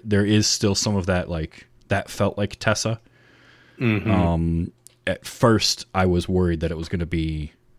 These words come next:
Speaker 1: a pretty bad, uh, like, ba-, poorly written for her. It was better than I thought, but we'll, we'll talk about that a little
Speaker 2: Yeah.
Speaker 1: bit more,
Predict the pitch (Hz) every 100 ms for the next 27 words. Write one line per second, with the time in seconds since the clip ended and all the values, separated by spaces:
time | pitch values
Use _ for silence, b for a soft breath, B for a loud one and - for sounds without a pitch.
0 | - _ _ - 95 85 76 80 80 80
1 | 80 - - - - 87 78 76 71 -
2 | - - - - 95 - - 98 92 95
3 | - - 107 101 87 85 92 107 107 107
4 | 110 110 117 - 101 101 85 87 92 92
5 | 85 80 76 90 76 - - 107 123 117
6 | 127 131 101 90 104 90 85 85 82 82
7 | 85 80 80